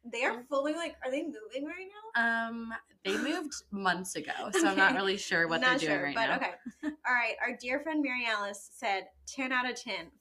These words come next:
Speaker 1: five stars. Love this podcast. Lets me learn about astrology while catching up on the latest pop culture drama.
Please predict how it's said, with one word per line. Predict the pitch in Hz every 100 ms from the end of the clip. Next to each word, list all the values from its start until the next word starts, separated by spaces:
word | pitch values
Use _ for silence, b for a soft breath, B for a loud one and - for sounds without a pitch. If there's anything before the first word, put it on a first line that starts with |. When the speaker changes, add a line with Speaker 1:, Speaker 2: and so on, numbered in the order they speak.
| -
Speaker 1:
five | 233 226
stars. | 220 185 - - - _ _ _ _ _ _ _ -
Love | 277 240 247 277
this | 262 262 - -
podcast. | 214 - - - - _ b b
Lets | 240 247 311
me | 330
learn | 302 247 247
about | 240 233
astrology | - 226 208 202 214 233
while | 226 -
catching | - 196 285 277
up | 226 220
on | 240
the | 247
latest | 208 196 220 -
pop | 220 196 -
culture | 214 277 254
drama. | 349 370 233